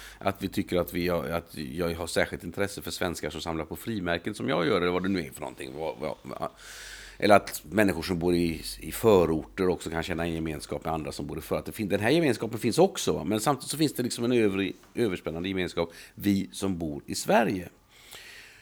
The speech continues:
Och detta innebär att man får en sort, att man tänker sig, att man har sympati för, eller att man har en sorts, något gemensamt med människor som vi aldrig har träffat någonsin.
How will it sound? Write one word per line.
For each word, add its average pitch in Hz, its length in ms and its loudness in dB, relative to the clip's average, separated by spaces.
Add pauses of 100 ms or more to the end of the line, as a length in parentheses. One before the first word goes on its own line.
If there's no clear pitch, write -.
(1160)
Och 131 200 10
detta 156 360 10
innebär 135 600 10 (140)
att 127 300 2
man 123 420 4 (100)
får 110 520 4 (420)
en 113 280 0
sort, 117 300 0 (100)
att 131 160 6
man 135 240 6 (220)
tänker 131 640 6
sig, 127 440 8
att 113 160 0
man 127 300 4 (560)
har 127 180 2
sympati 143 880 0
för, 90 340 -4
eller 104 140 -2
att 107 120 -8
man 127 200 -2 (460)
har 131 260 4
en 123 200 0
sorts, - 420 -8
något 131 220 -2
gemensamt 143 640 2
med 120 100 0
människor 123 320 -2
som 113 120 -8
vi 143 60 -4
aldrig 151 220 0
har 110 80 -2
träffat - 500 -4
någonsin. - 380 -8